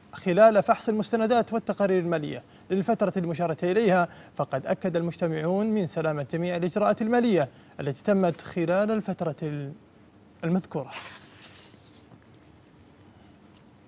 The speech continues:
ينطلق غدا الأربعاء معسكر المنتخب الوطني الأول لكرة القدم،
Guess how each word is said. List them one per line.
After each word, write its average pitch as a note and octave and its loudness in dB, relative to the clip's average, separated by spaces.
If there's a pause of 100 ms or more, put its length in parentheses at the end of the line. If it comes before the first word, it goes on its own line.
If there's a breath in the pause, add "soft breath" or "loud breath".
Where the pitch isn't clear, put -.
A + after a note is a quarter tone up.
(1000 loud breath)
ينطلق A3 4
غدا G3+ 6 (260)
الأربعاء F3+ 4
معسكر F3+ 0
المنتخب F3+ -2
الوطني F#3 2
الأول D#3+ 0
لكرة D#3 -4
القدم، F3 2